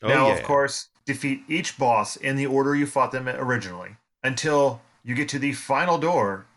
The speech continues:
Speaker 2: There is no change, but there is a new boss to encounter. Cyber Shredder himself.
Speaker 1: Man, and
Speaker 2: It's
Speaker 1: he
Speaker 2: a good
Speaker 1: looks
Speaker 2: sprite.
Speaker 1: cool, too.
Speaker 2: And it's really cool animated.
Speaker 1: Yeah, his, like, he does, like, a kick that's got, like, three frames of animation. Like, it looks
Speaker 2: He does
Speaker 1: awesome.
Speaker 2: the kick.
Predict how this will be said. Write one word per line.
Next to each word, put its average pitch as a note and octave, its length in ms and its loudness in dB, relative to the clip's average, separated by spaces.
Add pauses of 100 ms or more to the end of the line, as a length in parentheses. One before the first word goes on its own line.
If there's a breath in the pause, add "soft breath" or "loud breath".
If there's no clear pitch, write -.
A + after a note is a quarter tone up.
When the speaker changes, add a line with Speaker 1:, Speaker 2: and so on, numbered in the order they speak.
(120)
Speaker 2:
There C3+ 140 0
is D3 120 0
no E3+ 120 0
change, D3+ 440 -2
but A2+ 100 -8
there A#2+ 160 -2
is B2 140 -2
a B2 80 0
new C#3+ 200 -2
boss G#2+ 320 0
to G#2 140 -10
encounter. F2+ 520 -10 (220)
Cyber C#3 400 0
Shredder B2+ 420 0
himself. B2 640 -6 (260)
Speaker 1:
Man, F#2 360 -6
and A2 80 -2
Speaker 2:
It's G#2 60 -2
Speaker 1:
he F#3+ 60 2
Speaker 2:
a - 40 2
good G#3 60 4
Speaker 1:
looks - 120 -2
Speaker 2:
sprite. F#3+ 260 2
Speaker 1:
cool, A2 180 0
too. G#2+ 280 -4
Speaker 2:
And F#3+ 120 2
it's G#3+ 140 -4 (100)
really C#3+ 220 2
cool D#3 220 -2
animated. A2 440 -2 (260)
Speaker 1:
Yeah, D#3+ 280 -2
his, B2 220 -4
like, A2+ 200 -2
he C3+ 80 -8
does, B2+ 180 -2
like, C3+ 140 -4
a E2+ 80 -10
kick B2+ 520 -4
that's F2+ 200 -6
got, G#2 180 -4
like, F2+ 280 -6
three A2+ 200 -2
frames A2+ 380 -4
of F#2+ 100 -8
animation. G#2 520 -6
Like, F2+ 180 -10
it D#2+ 80 -10
looks A2+ 220 -8
Speaker 2:
He C3+ 80 -4
does C3+ 140 2
Speaker 1:
awesome. A2+ 180 -6
Speaker 2:
the - 60 -10
kick. F3 500 -2